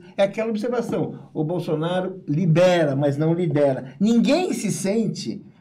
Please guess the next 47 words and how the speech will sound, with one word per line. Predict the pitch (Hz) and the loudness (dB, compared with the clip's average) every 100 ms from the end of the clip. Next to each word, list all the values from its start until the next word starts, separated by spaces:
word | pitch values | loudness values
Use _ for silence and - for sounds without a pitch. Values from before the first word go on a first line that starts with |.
| _ _ | _ _
obrigado | 190 180 190 196 220 226 | -4 -2 0 0 0 -4
a | |
cumprir | - 190 214 | -4 -4 -2
um | 220 | -2
compromisso | 233 226 226 202 320 - 143 | -2 -2 -2 0 0 0 -4
com | 127 | -2
ele. | 98 - - - - - | -4 -8 -14 -20 -14 -4
O | 185 | -2
Dória | 160 269 320 196 139 - - - - | 2 2 2 0 -2 -8 -20 -12 -6
é, | |
é, | 240 254 247 233 - | -2 0 -2 -2 -4
tá | 285 | -4
cada | 294 302 | 0 2
vez | 285 302 | 2 -2
mais | 302 285 | -2 -2
se | |
diferenciando, | 285 269 294 277 233 269 339 | -2 0 0 2 2 0 0
porque | 302 277 | -4 -2
o | |
Dória | 226 226 226 | 0 0 0
já | 233 | 0
não | 269 233 | 0 -2
quer | 415 | -6
disputar | 330 247 233 | -4 -2 2
a | 185 | 2
reeleição, | 185 175 160 254 | 2 0 0 -2
quem | 349 | 0
sabe | 302 370 - 254 - - | 0 0 -6 -8 -8 -2
queira | 262 | -2
disputar | 262 - 262 | -2 -2 2
a | 302 | 2
presidência. | 339 262 175 247 220 - - - - | 2 -2 0 0 -2 -8 -16 -16 -4
O | 226 | 0
Witzel | 202 269 320 | 2 2 0
é | |
a | 330 | -2
mesma | 330 254 | -2 -2
coisa. | - 208 196 131 - - - | 0 0 0 -2 -12 -20 -16
A, | - 165 170 | -4 -2 0
o, | 170 160 165 | -2 -2 -4
a | |
reeleição | 170 233 226 - | 0 0 0 -2
é | 294 | -2
pouco | - 294 302 180 | 0 2 2 0
para | 160 147 | -2 -2
essas | 151 139 | -2 -2
pessoas, | 147 151 | -2 -2